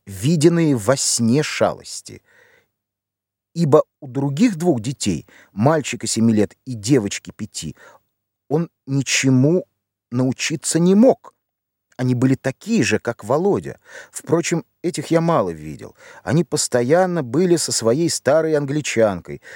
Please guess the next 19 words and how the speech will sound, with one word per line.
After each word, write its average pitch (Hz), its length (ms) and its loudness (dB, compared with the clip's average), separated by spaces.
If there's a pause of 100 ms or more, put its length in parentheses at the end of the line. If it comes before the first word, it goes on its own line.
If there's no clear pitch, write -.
(120)
с - 100 -16
которой 165 460 0
я, 117 260 2
по 107 120 -12
незнанию 101 560 -2
языка, 101 460 -2
не 143 220 2
мог 147 340 2
перекинуться 123 720 0
даже 101 300 0
словом. 82 640 -6 (1600)
Пробовал 202 540 4
я 175 180 4
брать 175 300 2
Володю 180 420 2
с - 60 -6
собой 170 340 2
на 180 100 2
прогулку, 180 840 0